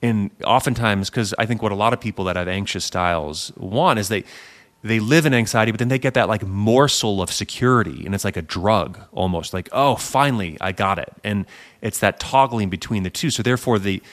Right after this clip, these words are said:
the secure becomes like, "Oh, wow, this is, what is this? This is so easy and boring. Like, I'm not even interested." But I think that your book does an amazing job of saying that, like,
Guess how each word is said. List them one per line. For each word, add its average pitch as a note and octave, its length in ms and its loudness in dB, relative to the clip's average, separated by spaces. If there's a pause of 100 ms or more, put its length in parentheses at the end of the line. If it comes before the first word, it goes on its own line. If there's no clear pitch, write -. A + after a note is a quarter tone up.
(200)
the A#2 80 -2
secure D#3 500 2
becomes A2+ 320 -2
like, G#2 120 -2
"Oh, D#3+ 140 -2
wow, A#2+ 260 2
this - 200 -6
is, E2 200 -6 (440)
what G#3 120 6
is F3+ 140 4
this? D2 160 -4
This C3 180 -4
is C#3+ 140 -4
so D3 160 2
easy C3 280 0
and G2+ 140 2
boring. G#2+ 240 4
Like, G#2 160 2
I'm A#2 100 2
not C#3+ 120 2
even A#2 140 2
interested." - 520 -2
But G#2+ 120 0
I G#2+ 60 2
think E3 240 0
that - 180 0 (420)
your D#3+ 180 2
book D#3 220 0
does A#2+ 160 2
an A#2 60 2
amazing A2+ 400 2
job A#2+ 240 -2
of G#2 80 -4
saying A2+ 160 -2
that, A2 100 0
like, G2+ 200 -2